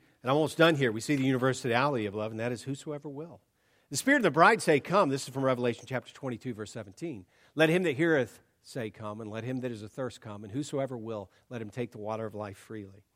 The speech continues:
I'm trying to remember the songwriter. It was back in the nineteenth century, but, um, uh, I think it was P P Bliss. But they said that in most of his songs, he tried to at least one time include the word whosoever.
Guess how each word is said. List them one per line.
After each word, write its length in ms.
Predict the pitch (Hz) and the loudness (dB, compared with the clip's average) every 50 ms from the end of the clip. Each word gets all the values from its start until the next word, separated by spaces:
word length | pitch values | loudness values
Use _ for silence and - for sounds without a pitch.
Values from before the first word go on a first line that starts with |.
| _ _ _ _ _ _ _ _ _ _ _ _ _ _ _ - - | _ _ _ _ _ _ _ _ _ _ _ _ _ _ _ -20 -20
I'm 60 | - - | -16 -6
trying 180 | - 151 170 | -2 0 0
to 60 | 156 | 0
remember 260 | 117 123 135 127 120 113 | 0 -2 -4 -4 -4 -6
the 80 | 95 | -10
songwriter. 540 | 92 - - 123 127 123 117 104 90 87 92 | -12 -10 -6 -6 -4 -4 -4 -6 -8 -10 -12
It 40 | 90 | -14
was 120 | 104 107 | -16 -8
back 260 | 92 120 120 113 - | -6 -6 -6 -4 -6
in 80 | 127 113 | -10 -10
the 180 | 101 98 95 - _ _ _ _ _ _ _ _ _ _ _ - | -10 -12 -16 -18 _ _ _ _ _ _ _ _ _ _ _ -14
nineteenth 580 | 110 110 120 123 131 123 - - 123 110 98 - | -6 -2 -2 -2 -2 -4 -4 -6 -6 -6 -6 -8
century, 540 | - - 135 131 123 - - 107 95 95 95 | -6 -4 -4 -4 -4 -8 -12 -12 -12 -12 -12
but, 220 | 101 110 104 101 - _ _ _ _ _ _ _ _ _ _ _ _ _ _ _ _ _ 120 120 | -10 -10 -8 -10 -10 _ _ _ _ _ _ _ _ _ _ _ _ _ _ _ _ _ -18 -14
um, 400 | 113 107 107 104 107 104 101 95 - _ _ _ _ _ _ _ | -12 -10 -10 -10 -10 -10 -12 -14 -16 _ _ _ _ _ _ _
uh, 240 | 110 107 107 104 101 - | -18 -14 -12 -12 -12 -8
I 100 | - 131 | -6 -6
think 120 | 131 175 196 | -4 -4 -6
it 80 | 127 | -6
was 80 | 127 - | -8 -12
P 180 | - - 180 | -10 -8 -10
P 160 | 143 - 160 135 | -8 -6 -8 -10
Bliss. 480 | 110 117 113 101 92 - - - - _ _ _ _ _ _ _ _ _ _ _ _ _ _ - | -8 -10 -12 -12 -14 -16 -18 -20 -20 _ _ _ _ _ _ _ _ _ _ _ _ _ _ 0
But 200 | 120 156 156 - | 2 2 4 4
they 140 | 165 147 | 2 2
said 440 | - - - 233 254 247 175 139 127 | 2 2 2 4 4 4 4 2 0
that 140 | 131 131 135 | -2 -4 -2
in 260 | 135 175 143 139 139 | -2 -2 0 2 4
most 280 | 139 156 202 202 - - | 4 4 4 2 0 -2
of 100 | - 120 | -4 -2
his 200 | 143 135 123 - | -2 -4 -4 -4
songs, 360 | - - 165 156 127 110 - | -4 -2 -2 0 -2 -4 -6
he 100 | 139 123 | -10 -12
tried 300 | - - 160 139 143 135 | -8 -6 -4 -4 -4 -4
to 60 | 127 | -6
at 80 | 123 127 | -8 -8
least 240 | 135 131 117 - 131 | -8 -10 -10 -10 -8
one 220 | 131 147 160 156 | -8 -6 -6 -6
time 320 | - - 135 123 113 104 | -6 -6 -6 -6 -6 -6
include 340 | 107 101 101 - - 131 120 | -8 -10 -12 -10 -10 -10 -10
the 80 | 110 117 | -10 -10
word 240 | 104 107 107 98 - | -10 -10 -10 -10 -12
whosoever. 580 | 117 113 104 - 113 101 95 95 - 90 90 | -12 -14 -14 -12 -12 -12 -12 -14 -14 -18 -20